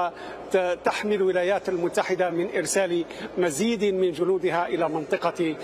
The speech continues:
الشرق الأوسط. هذا على مستوى استراتيجي بشكل عام، ولكن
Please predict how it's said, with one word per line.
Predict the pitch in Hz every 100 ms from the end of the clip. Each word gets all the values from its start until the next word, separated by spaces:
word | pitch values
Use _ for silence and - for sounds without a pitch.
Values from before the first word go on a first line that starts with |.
| - -
الشرق | 160 196 185 180
الأوسط. | 196 302 294 220 185 -
هذا | 160 196
على | 175 175 175
مستوى | 196 - 196 180 151 - - -
استراتيجي | 185 - 190 208 247 190
بشكل | 175 - 156 180 175
عام، | 185 220 180
ولكن | 185 180 175